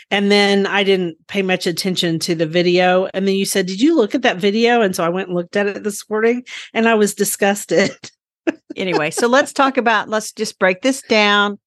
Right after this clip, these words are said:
Speaker 2: Let's talk about landscape
Speaker 1: Okay.
Speaker 2: fabric. So landscape fabric, I have it in the paths of my vegetable garden. It does, for a while, keep out weeds, but
Speaker 1: So I have it in the paths. Wait, I have it in the paths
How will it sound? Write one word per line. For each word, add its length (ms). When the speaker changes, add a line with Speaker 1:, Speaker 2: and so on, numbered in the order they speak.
Speaker 2:
Let's 180
talk 240
about 260
landscape 520
Speaker 1:
Okay. 40
Speaker 2:
fabric. 440
So 640
landscape 560
fabric, 480
I 160
have 280
it 120
in 140
the 80
paths 400
of 60
my 120
vegetable 400
garden. 500
It 140
does, 420
for 340
a 100
while, 400
keep 260
out 220
weeds, 460
but 340
Speaker 1:
So 400
I 140
have 280
it 140
in 160
the 80
paths. 880
Wait, 360
I 80
have 160
it 80
in 120
the 80
paths 520